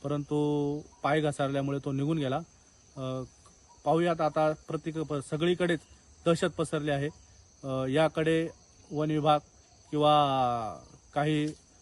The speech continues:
अ, नेत्यांनी याकडे लक्ष घालून बिबट्यावर काहीतरी उपाययोजना करावी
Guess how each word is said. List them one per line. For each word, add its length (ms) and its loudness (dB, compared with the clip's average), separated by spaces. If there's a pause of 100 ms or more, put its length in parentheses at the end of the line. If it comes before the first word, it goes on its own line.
(320)
अ, 260 -10
नेत्यांनी 440 0
याकडे 360 2
लक्ष 200 -2
घालून 340 0 (380)
बिबट्यावर 340 0
काहीतरी 440 0
उपाययोजना 500 0
करावी 380 -2